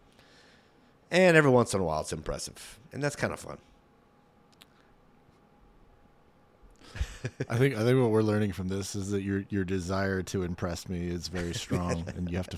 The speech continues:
Speaker 2: you have to fight that. So,
Speaker 1: But
Speaker 2: uh, I
Speaker 1: listen,
Speaker 2: think
Speaker 1: how
Speaker 2: that that's
Speaker 1: successful
Speaker 2: probably
Speaker 1: have
Speaker 2: one
Speaker 1: I
Speaker 2: of the
Speaker 1: been
Speaker 2: goals.
Speaker 1: at not impressing you? Think about that. It's, my desire has been to impress you, and
Speaker 2: Uh.
Speaker 1: yet I am so strong spiritually that I have managed to not impress you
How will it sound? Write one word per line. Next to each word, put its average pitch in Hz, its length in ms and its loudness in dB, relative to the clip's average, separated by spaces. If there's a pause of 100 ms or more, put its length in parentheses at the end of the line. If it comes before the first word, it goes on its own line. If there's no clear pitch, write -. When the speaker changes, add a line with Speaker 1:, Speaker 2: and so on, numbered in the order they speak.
Speaker 2:
you 107 80 0
have 101 100 0
to - 60 -12
fight 120 320 2
that. 95 220 -4 (640)
So, 87 380 -4 (260)
Speaker 1:
But 185 200 12
Speaker 2:
uh, 175 40 6
I - 0 -
Speaker 1:
listen, 175 240 8
Speaker 2:
think 131 80 4
Speaker 1:
how 185 80 12
Speaker 2:
that 214 100 12
that's - 0 -
Speaker 1:
successful 190 480 8
Speaker 2:
probably 127 160 10
Speaker 1:
have 135 140 10
Speaker 2:
one 127 80 10
Speaker 1:
I 123 40 8
Speaker 2:
of 110 60 2
the 127 60 6
Speaker 1:
been 120 160 6
Speaker 2:
goals. 87 120 0
Speaker 1:
at - 80 -12
not 113 360 4
impressing 110 520 0
you? 55 100 -12
Think 202 200 0
about 95 240 2
that. - 220 -8 (220)
It's, 120 220 -8
my 170 180 6
desire 147 640 8
has 113 200 4
been 139 200 2
to 139 100 4
impress 127 260 0
you, 123 60 -4
and 143 160 2
Speaker 2:
Uh. 143 60 0
Speaker 1:
yet 170 460 8 (360)
I 175 140 10
am 180 100 8
so 226 340 10
strong 190 540 8
spiritually 139 760 2 (460)
that 127 120 6
I 131 200 12
have 117 320 6
managed 127 500 6
to 120 60 2
not 117 500 6
impress 127 540 4
you 92 320 0